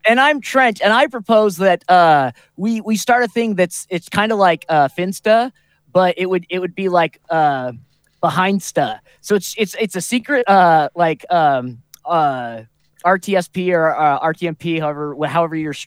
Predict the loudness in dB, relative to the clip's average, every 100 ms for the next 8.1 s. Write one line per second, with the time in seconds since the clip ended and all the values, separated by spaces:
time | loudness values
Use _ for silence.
0 | -14 -8 -8 -8 _ -10 -8 -6 -6 -6
1 | -8 -10 _ _ _ _ 0 0 2 0
2 | 0 -2 -8 -8 0 2 2 -2 -12 -4
3 | -2 0 0 -2 -2 -6 -8 -8 -4 -4
4 | -4 -4 -4 -6 -6 -6 0 2 4 2
5 | 0 -4 _ -2 -2 0 0 0 -2 0
6 | 0 0 -4 -4 -6 -2 -2 0 -2 -2
7 | -4 -6 -6 -8 -8 -8 -10 -12 -12 -18